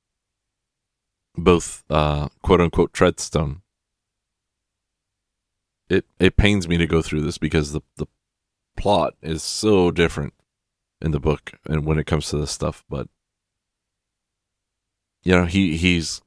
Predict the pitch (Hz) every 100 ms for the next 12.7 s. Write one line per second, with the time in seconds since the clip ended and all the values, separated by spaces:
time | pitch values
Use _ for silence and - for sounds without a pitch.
0 | _ - 95 87 - 85 82 80 80 76
1 | 80 78 76 76 73 71 _ _ _ _
2 | 92 87 76 101 85 82 78 - 82 85
3 | - 82 80 73 - 87 - 85 - 78
4 | 69 - _ _ _ _ _ _ _ _
5 | _ - 92 87 85 85 - 85 80 78
6 | 80 78 78 78 78 65 78 78 80 80
7 | 78 - 80 80 - 80 80 80 - 80
8 | 78 82 80 - 101 98 92 90 - _
9 | _ _ _ _ _ - 87 87 87 78
10 | 82 82 82 - 82 78 78 76 80 -
11 | 85 78 80 78 76 80 80 82 78 78
12 | - - 76 67 90 87